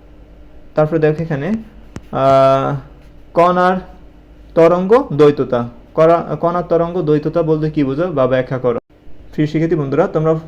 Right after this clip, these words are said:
চুয়ান্ন পৃষ্ঠা বের করবা। তোমার ভর যদি পঞ্চাশ কে হয় আর তুমি যদি টু এম এস বেগে দৌড়াও, তাহলে তোমার ডি ভ্রগলি, আহ, তরঙ্গ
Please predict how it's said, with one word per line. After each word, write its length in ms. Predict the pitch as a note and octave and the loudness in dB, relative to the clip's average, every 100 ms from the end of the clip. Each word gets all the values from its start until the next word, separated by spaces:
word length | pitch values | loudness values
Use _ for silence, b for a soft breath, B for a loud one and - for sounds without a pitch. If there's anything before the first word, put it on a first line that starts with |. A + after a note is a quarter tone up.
| - - A3 - - | -18 -20 -20 -20 -6
চুয়ান্ন 280 | E3+ E3+ F#3+ | 2 2 2
পৃষ্ঠা 200 | F#3 F#3 | -4 -2
বের 160 | D3 C3 | 0 0
করবা। 280 | C3+ F#3+ A#3+ - - - b b b b - | 0 0 -2 -8 -20 -20 b b b b -4
তোমার 340 | F3+ F#3 F#3 F#3 | 0 2 4 2
ভর 440 | D#3+ C#3+ D3+ D3 E3+ E3 | -2 2 4 4 2 0
যদি 300 | C#3 C#3+ C#3+ C#3+ | 0 2 2 0
পঞ্চাশ 380 | D#3 D#3+ D#3+ | -2 -2 -6
কে 160 | - D3 | -2 -2
হয় 320 | C3+ B2+ F#3 - | 2 0 0 -4
আর 340 | C3 C3 B2+ C3 D3 | -2 2 2 0 -4
তুমি 260 | D3+ D#3 | -4 -4
যদি 380 | C#3+ C3 D3 A3+ - - - | -4 -4 -4 -4 -8 -20 0
টু 200 | E3+ E3 | 0 2
এম 260 | C3+ C#3+ | -4 -4
এস 200 | C#3 D3 - - | -4 -6 -8 -16
বেগে 420 | B2+ C3 B2+ D3+ G3+ | -6 -4 -2 -4 -6
দৌড়াও, 380 | C3 C3 B2+ G3 - - | -4 0 2 0 -6 -6
তাহলে 340 | D3+ C#3+ C3+ B2+ | -4 -2 -2 -4
তোমার 380 | C3 C3 B2+ B2 B2+ B2+ | -4 -2 -2 -4 -8 -10
ডি 320 | A#2 C3+ D3 - B B B B B2+ | -6 -4 -6 -10 B B B B -12
ভ্রগলি, 640 | A#2+ C3+ C3+ C3 C#3 D3+ | -8 -2 -2 0 0 0
আহ, 1080 | A#3+ - - - - - C3+ C3 B2+ A#2+ A#2 - | -2 -6 -20 -20 -20 -12 -6 -4 -2 -4 -6 -4
তরঙ্গ 420 | D3+ D3 D3+ E3+ | 0 2 2 -2